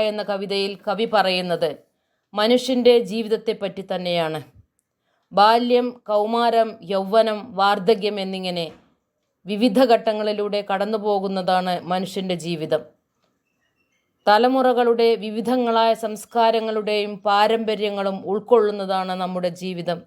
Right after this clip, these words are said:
കാലം കഴിഞ്ഞു പോകുമ്പോൾ പ്രായമായവർ മരണപ്പെടുകയും അവരുടെ ഗാനങ്ങൾ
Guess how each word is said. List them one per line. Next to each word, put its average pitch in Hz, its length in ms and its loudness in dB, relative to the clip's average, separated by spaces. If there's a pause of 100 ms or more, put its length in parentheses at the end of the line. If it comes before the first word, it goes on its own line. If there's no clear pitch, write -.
(880)
കാലം 226 420 6
കഴിഞ്ഞു 240 380 2
പോകുമ്പോൾ 214 540 0 (140)
പ്രായമായവർ 208 840 2
മരണപ്പെടുകയും 202 880 -2 (380)
അവരുടെ 226 400 4
ഗാനങ്ങൾ 226 540 2